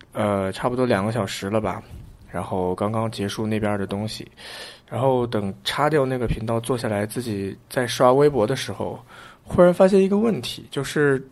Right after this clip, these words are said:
非常的不舍得，因为自己这个频道从公司出来以后一直在做，可能已经半个多月了，每天晚上都会有一个开放问答，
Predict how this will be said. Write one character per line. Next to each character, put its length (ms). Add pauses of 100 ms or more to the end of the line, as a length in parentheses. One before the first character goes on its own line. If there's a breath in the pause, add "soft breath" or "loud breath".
(460)
非 180
常 220
的 100
不 120
舍 280
得， 320 (540 loud breath)
因 100
为 360 (540)
自 140
己 140
这 120
个 100
频 180
道 180
从 480
公 140
司 160
出 140
来 160
以 60
后 220
一 100
直 140
在 140
做， 280 (580 loud breath)
可 120
能 220
已 120
经 220
半 200
个 60
多 160
月 160
了， 200
每 100
天 200
晚 160
上 180
都 120
会 140
有 140
一 80
个 100
开 160
放 160
问 160
答， 220